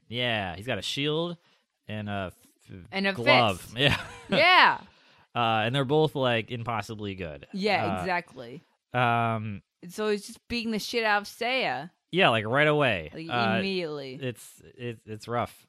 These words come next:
Speaker 1: Uh, uh, we get some shots. We, there's been a few city shots lately of the kids running around and, and
Speaker 2: Mm-hmm.
Speaker 1: Miho and stuff. Miho's, like, praying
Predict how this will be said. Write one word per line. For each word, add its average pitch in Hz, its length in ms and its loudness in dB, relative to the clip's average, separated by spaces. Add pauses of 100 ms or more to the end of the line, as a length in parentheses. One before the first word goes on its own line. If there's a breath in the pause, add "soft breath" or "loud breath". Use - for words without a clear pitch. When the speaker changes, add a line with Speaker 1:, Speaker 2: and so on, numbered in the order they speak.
Speaker 1:
Uh, 104 680 -2 (580 soft breath)
uh, 131 160 2
we 156 60 0
get 175 100 0
some 180 160 0
shots. 180 260 4
We, 214 100 -6
there's 277 200 -6
been 302 160 -12 (100)
a 202 60 -2
few 214 240 -6
city 175 260 -4
shots 139 320 0
lately 120 220 -2
of 110 100 -4
the 110 60 -6
kids 131 260 -8
running 127 200 -2
around 117 380 -2
and, 107 280 -4
and 101 180 0
Speaker 2:
Mm-hmm. 113 180 -2
Speaker 1:
Miho 113 120 -2
and 113 100 -8
stuff. 113 220 -4
Miho's, 139 160 -4
like, 151 140 -4
praying 117 600 -4